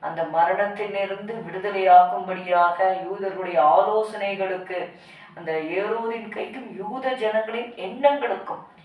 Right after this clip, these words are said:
நம்முடைய வாழ்க்கையில கூட நம்மை, நமக்காக தீமையை நினைக்கிறவர்கள் இந்த உலகத்துல இருக்கிறார்கள். தேவன் நமக்கு நன்மை செய்யும்படியாக நம் பேரில் நினைவா இருக்கும் பொழுது,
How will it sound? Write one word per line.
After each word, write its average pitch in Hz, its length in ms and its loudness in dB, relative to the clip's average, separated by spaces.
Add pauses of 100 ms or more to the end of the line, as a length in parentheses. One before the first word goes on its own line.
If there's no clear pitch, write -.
(320)
நம்முடைய 190 400 -2
வாழ்க்கையில 185 600 0
கூட - 460 0 (480)
நம்மை, 190 280 -2
நமக்காக 180 800 4 (280)
தீமையை 277 500 -4
நினைக்கிறவர்கள் 208 760 -4
இந்த 208 140 -6
உலகத்துல 180 420 -4
இருக்கிறார்கள். 165 680 0 (540)
தேவன் 240 540 0
நமக்கு 214 400 4
நன்மை 240 400 0
செய்யும்படியாக 208 1040 4
நம் 190 420 -2
பேரில் 185 540 -6
நினைவா 185 500 0
இருக்கும் - 360 -6
பொழுது, 156 340 -8